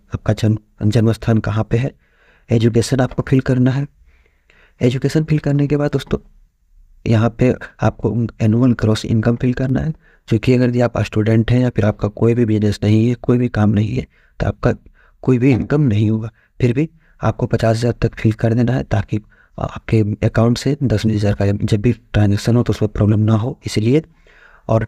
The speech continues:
टर्नओवर में लगभग एक लाख रुपए तक कर ही रखना है, उससे अधिक नहीं करना है। जितना कि आपका इनकम सर्टिफिकेट बनता है उतना ही तक ही रखना है, उससे अधिक का नहीं डालना है यहाँ पे। सोर्स of income मैं यहाँ पे बिजनेस डाला हुआ हूँ, मेरा नहीं है फिर भी डाला हुआ हूँ। तो अगर यदि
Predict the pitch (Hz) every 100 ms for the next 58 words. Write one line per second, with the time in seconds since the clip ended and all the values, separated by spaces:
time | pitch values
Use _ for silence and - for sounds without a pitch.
0 | - 110 110 113 117 120 107 113 104 104
1 | 107 113 107 107 110 - 110 104 120 117
2 | - 120 127 107 - 104 101 107 104 107
3 | 113 104 110 135 _ _ _ 107 104 -
4 | 113 113 117 - 110 87 - - _ 113
5 | 107 110 - - 113 117 113 107 104 120
6 | 101 - 107 117 107 - - 110 151 -
7 | - - 104 - 104 113 - 107 107 98
8 | 113 107 107 107 110 147 - _ _ _
9 | - - 120 - 135 120 113 139 156 _
10 | _ _ - 107 104 104 107 104 113 120
11 | 120 123 123 127 135 113 110 104 113 123
12 | 131 117 107 117 123 123 123 131 135 -
13 | _ _ _ - 113 104 131